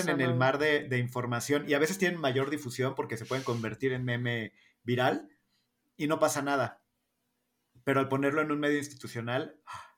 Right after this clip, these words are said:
Speaker 2: ¿qué está pasando? Es decir, eh, el día que haya una exposición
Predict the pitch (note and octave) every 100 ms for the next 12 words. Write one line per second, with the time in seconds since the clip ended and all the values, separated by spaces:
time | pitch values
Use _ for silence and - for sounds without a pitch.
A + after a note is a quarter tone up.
0 | _ _ _ _ _ - C3 C3 A#2+ B2+
1 | D3+ B2+ A#2+ C3 D3 C#3 D3 C3 - -
2 | _ _ B2+ B2+ B2+ C#3+ C#3 D#3+ E3+ -
3 | D#3+ E3 E3+ E3+ - C#3+ C#3+ D#3 D3 -
4 | B2 A#2 A2+ - C3+ C#3+ -